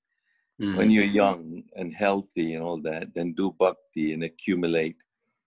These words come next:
Speaker 1: as much asset in spiritual sense as you can. So later on, old age, you know, it's, it won't be that tough, you know.
Speaker 2: Yes, I mean, Guru Maharaj always said this, and do it now. Uh, don't wait for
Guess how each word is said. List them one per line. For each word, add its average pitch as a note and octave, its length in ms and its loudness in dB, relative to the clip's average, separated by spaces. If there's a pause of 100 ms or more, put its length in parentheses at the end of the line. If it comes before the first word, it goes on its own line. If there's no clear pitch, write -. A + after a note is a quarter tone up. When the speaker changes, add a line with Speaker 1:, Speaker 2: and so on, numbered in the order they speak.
(420)
Speaker 1:
as E2+ 200 0
much F2+ 380 0 (180)
asset F2+ 440 0 (120)
in E2 500 -6
spiritual E2+ 680 0
sense D2+ 540 -6 (380)
as E2+ 180 -2
you F2 80 -4
can. F2 340 0
So - 180 -2
later F2+ 420 2
on, E2+ 280 0
old F2+ 260 0
age, E2 260 0
you E2+ 80 -4
know, D#2+ 140 -4 (680)
it's, - 180 -12
it - 100 -4
won't F2+ 240 2
be F2 120 0
that E2 200 -2 (160)
tough, E2 320 0
you D#2+ 80 -4
know. D#2+ 200 -4 (1600)
Speaker 2:
Yes, B2 720 0 (100)
I C#3 60 0
mean, C#3+ 180 2
Guru E3 200 8
Maharaj D3 260 4
always B2 300 4
said G#2+ 160 -6
this, G#2 200 -6
and G#2+ 300 -6
do B2+ 160 8
it B2+ 160 2
now. G#2+ 540 -6 (120)
Uh, G#2 100 -10 (120)
don't A#2 160 -4
wait A2 160 -6
for G#2 140 -10